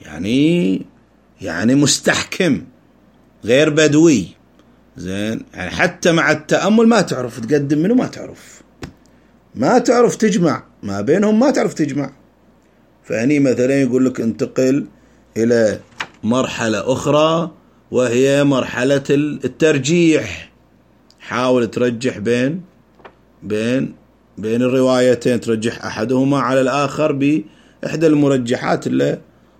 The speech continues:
راح تذكر إن شاء الله. مثلًا، هل الرواية هذه يرويها أعدلهما؟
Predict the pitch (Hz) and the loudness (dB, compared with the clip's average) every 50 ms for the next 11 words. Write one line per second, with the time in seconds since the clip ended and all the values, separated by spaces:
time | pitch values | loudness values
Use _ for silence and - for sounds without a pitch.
0 | _ - 139 123 104 - - 143 120 110 - 120 110 107 107 98 - - 107 101 | _ -4 -4 -4 -4 -2 -2 -2 -2 -2 -2 -4 -2 -2 -4 -4 -4 -4 -4 -4
1 | 92 92 98 95 98 101 98 98 101 104 104 95 107 98 95 95 95 92 - - | -4 -6 -6 -8 -8 -8 -8 -8 -8 -8 -8 -8 -6 -6 -6 -6 -8 -10 -12 -16
2 | _ _ _ _ _ _ _ _ _ _ _ _ - 117 123 123 117 104 - - | _ _ _ _ _ _ _ _ _ _ _ _ -2 -2 0 0 0 -2 -6 -12
3 | - _ _ _ _ - 107 117 117 117 120 123 120 120 113 110 120 117 117 117 | -20 _ _ _ _ -6 -2 0 0 2 2 2 2 0 0 0 0 0 0 0
4 | 110 113 110 110 110 107 110 120 120 117 120 117 113 - 110 107 98 107 104 113 | 0 0 0 0 0 0 0 0 0 0 0 -2 -2 -2 -4 -2 -2 -2 0 2
5 | 117 117 131 143 135 147 147 147 151 151 147 147 143 139 131 | 2 4 4 4 4 4 4 4 4 4 6 6 4 4 2